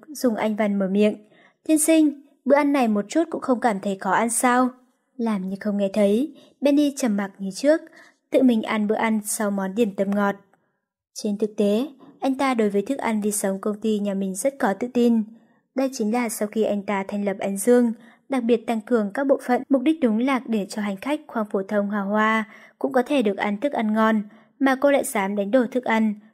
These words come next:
còn lớn tiếng bắt bẻ. "Tiên sinh, loại này tựa như đồ nuôi heo, anh còn ăn sạch, không cảm thấy quá uất ức sao?" Quan hệ san không che đậy miệng phê bình. "Nuôi heo?" Benny biến sắc, anh ta ăn đồ vậy,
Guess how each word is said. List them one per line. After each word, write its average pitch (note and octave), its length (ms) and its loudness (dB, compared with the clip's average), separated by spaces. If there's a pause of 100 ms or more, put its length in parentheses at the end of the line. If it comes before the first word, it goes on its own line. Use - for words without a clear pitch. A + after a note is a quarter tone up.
còn A#3 200 0
lớn G#3+ 180 0
tiếng G3+ 240 -2
bắt A#3+ 160 -2
bẻ. G#3+ 300 0 (120)
"Tiên D4+ 140 4
sinh, D4 360 4 (320)
loại C#4+ 160 2
này B3 160 4
tựa A#3+ 140 4
như A#3+ 260 2
đồ A3 200 2
nuôi G#3 140 0
heo, A3+ 340 2 (180)
anh A#3+ 180 -4
còn A3+ 220 -2
ăn G#3+ 160 -4
sạch, A3+ 240 0 (500)
không A3+ 180 -2
cảm A3 180 0
thấy G3+ 140 -2
quá G3+ 220 0
uất C#4+ 100 2
ức D#4+ 180 0
sao?" C4 400 2 (540)
Quan A3+ 160 -4
hệ A#3 120 -2
san G#3 400 -6
không G#3+ 180 -6
che G#3 140 -4
đậy G#3 220 -2
miệng A3 200 -2 (120)
phê G3+ 100 -2
bình. G3+ 300 2 (580)
"Nuôi B3 160 2
heo?" C4 320 4 (640)
Benny G#3+ 360 0
biến G3 180 -2
sắc, E4 280 -2 (400)
anh C#4+ 160 0
ta C4+ 160 0
ăn A3+ 220 -2
đồ G#3 120 2
vậy, G#3+ 300 2